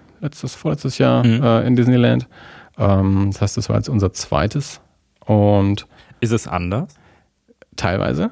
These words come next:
Speaker 1: ja. Also es ist, ähm, also te-, teilweise gibt's die gleichen, äh, Fahrgeschäfte, teilweise gibt's andere.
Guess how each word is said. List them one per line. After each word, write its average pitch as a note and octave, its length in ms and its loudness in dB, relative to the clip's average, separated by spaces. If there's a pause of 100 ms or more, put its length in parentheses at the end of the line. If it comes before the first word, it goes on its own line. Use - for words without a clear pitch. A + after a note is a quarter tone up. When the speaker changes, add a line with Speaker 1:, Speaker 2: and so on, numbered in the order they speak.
(120)
Speaker 1:
ja. A2 280 -2 (160)
Also A#2 200 0
es C3 80 -2
ist, C3+ 260 -6
ähm, B2 400 0 (1300)
also A#2 140 0 (120)
te-, - 240 -4
teilweise C#3+ 380 0
gibt's - 320 -4 (280)
die G#2 400 2 (240)
gleichen, B2 720 -2 (720)
äh, G#2+ 640 -2
Fahrgeschäfte, C#3+ 920 -2
teilweise G#2+ 440 0
gibt's - 240 -8
andere. F3 440 0